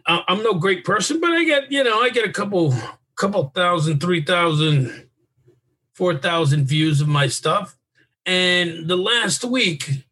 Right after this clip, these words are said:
it's all been under a thousand, six hundred, five hundred. And so I start getting into my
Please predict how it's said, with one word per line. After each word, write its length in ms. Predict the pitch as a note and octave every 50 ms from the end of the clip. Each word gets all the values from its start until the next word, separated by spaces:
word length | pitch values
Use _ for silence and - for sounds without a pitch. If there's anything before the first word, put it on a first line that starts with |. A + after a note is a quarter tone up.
| _ _ _
it's 160 | F3 D3 C3+
all 220 | F#3 G#3 G#3+ G#3+ F3+
been 200 | E3+ G3 F#3+ F#3
under 640 | - - F#3+ F#3+ F3 D#3+ E3 D#3+ D3 C3+ A#2 A#2 - _ _ _ _ _ -
a 80 | D3+
thousand, 580 | C#3 - E3 D3 C#3 C3 A#2+ - - - - - _ _ _ _
six 360 | - - - - D#3+ C#3 -
hundred, 400 | - D3+ D#3 D3 C3+ D3+ C#3 C3+
five 300 | - - E3 E3 D#3 C#3
hundred. 460 | C3 C#3 D3+ C#3+ C#3 D3 C#3 C#3 C3 - _ _ _ _ _
And 100 | G3+ F#3
so 140 | - G3+ -
I 120 | - -
start 420 | - - - - G#4+ G#4+ - C#3+
getting 240 | B3 B3+ A#3+ B3+ B3
into 160 | B3 - -
my 200 | G#3 A#3 A3 G#3+